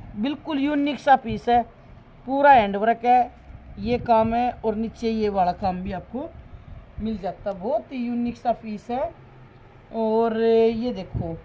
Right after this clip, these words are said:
इसकी लीलन के अंदर bottom आ जाएगी आपकी ढाई मीटर की और पंजाबी दुपट्टा इसके साथ आपको siphon का pure वाला पंजाबी दुपट्टा मिल जाता है। ये देखो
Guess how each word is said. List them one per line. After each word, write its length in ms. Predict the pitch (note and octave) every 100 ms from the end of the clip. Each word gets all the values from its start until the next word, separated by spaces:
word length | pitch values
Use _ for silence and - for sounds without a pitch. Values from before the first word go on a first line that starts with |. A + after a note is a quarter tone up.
| - - - - - - - -
इसकी 580 | A3+ A#3 - B3+ C4+ C#4 - - - - - - - - - - - - - - -
लीलन 420 | A#3+ C4+ C#4 D4+ D4+
के 120 | D4
अंदर 240 | C#4+ C4+
bottom 400 | A3 G#3+ G#3+ A3
आ 80 | G#3
जाएगी 340 | G#3 A3 G#3+ A#3
आपकी 280 | A3+ - C4+
ढाई 240 | B3 F#3+
मीटर 280 | G3 G3+ A3+
की 220 | B3 D#4 F4 - - - - - - -
और 100 | A3
पंजाबी 560 | A3+ C4+ D4 D4 C4+ D4+
दुपट्टा 380 | D4 C#4 C#4 C#4
इसके 240 | - - C#4
साथ 260 | A#3+ A3+
आपको 220 | A#3+ - B3+
siphon 400 | B3+ - B3 A#3+
का 220 | A#3+ B3+ B3+ B3+ - - - - - - - -
pure 240 | A#3+ A#3+
वाला 220 | A#3+ A#3+ A#3+
पंजाबी 400 | A#3+ A#3 G#3+ A3+
दुपट्टा 380 | G#3+ A3+ - G#3+
मिल 140 | G3+
जाता 280 | F3+ G3 B3
है। 80 | A#3+
ये 80 | A3
देखो 380 | F3 - E3